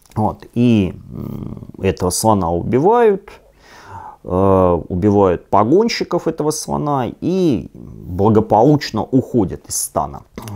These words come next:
Чем это заканчивается история? Царь же, опытом дознав отважность иудеев, пытался владеть местами посредством хитрости, и приступил он к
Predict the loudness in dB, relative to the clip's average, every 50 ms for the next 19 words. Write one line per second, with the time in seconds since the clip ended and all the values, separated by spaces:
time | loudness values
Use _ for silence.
0 | -12 -10 -8 -4 0 2 4 4 4 2 0 0 2 2 2 0 0 -2 -2 -4
1 | -6 -10 -8 -4 -4 -4 -4 -4 -2 0 2 2 4 4 4 2 2 0 -4 -8
2 | _ -6 0 2 2 2 2 0 -2 -2 -2 -2 -4 -4 _ 0 0 0 0 -4
3 | -6 -4 -4 -4 -4 -6 -10 _ -20 -14 -10 -4 0 2 2 2 2 0 -2 -2
4 | 0 0 0 -2 -4 -10 _ _ -4 -4 -2 -2 -4 -4 -4 -4 -6 -10 -14 -12
5 | -8 -6 -6 -6 -4 -4 0 0 0 0 -2 -4 -6 -2 2 2 2 2 2 0
6 | -2 0 0 0 0 0 -2 -4 -4 -6 -12 _ _ -14 -10 -8 -8 -6 -6 -6
7 | -6 -6 -4 -2 -2 -2 -2 -4 -6 -6 -4 -4 -4 -4 -4 -8 -8 -8 -8 -8
8 | -8 -8 -6 -8 -8 -6 -6 -8 -8 -8 -10 -14 -14 -14 -12 -12 -8 -6 -6 -6
9 | -6 -8 -8 -2 0 0 0 0 -2